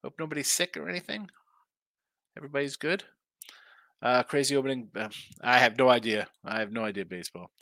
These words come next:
Indiana State, no business losing to Illinois State. Must have been all these hot teacher students, Illinois State. Give me Indiana State kicking the Salukis' butt today, minus the points.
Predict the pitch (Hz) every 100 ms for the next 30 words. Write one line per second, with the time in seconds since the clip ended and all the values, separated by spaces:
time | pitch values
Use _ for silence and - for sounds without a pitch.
0 | - - - - _ _ _ - 139 143
1 | 143 131 147 135 135 135 127 135 135 131
2 | 123 131 123 139 151 165 143 127 120 117
3 | 120 120 117 117 - 131 120 - 127 117
4 | - 123 113 117 110 107 - 113 107 113
5 | 113 110 110 107 - 107 - 107 107 98
6 | - 104 101 92 _ 104 101 - 92 87
7 | 92 95 101 - 87 101 85 - -